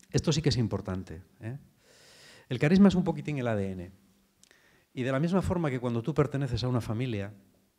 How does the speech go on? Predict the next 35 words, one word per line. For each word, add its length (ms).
o 100
a 60
otra 180
entidad 380
humana, 380
es 140
conveniente 560
que 140
te 80
empapes 400
de 80
ese 160
A 60
D 100
N. 240
Lo 80
mismo 240
sucede 320
con 100
las 140
comunidades 320
cristianas. 640
Las 160
comunidades 300
cristianas 580
no 140
dejan 240
de 80
ser 180
grupos 300
humanos, 540
como 180
cualesquiera 420
otros, 440
¿eh? 220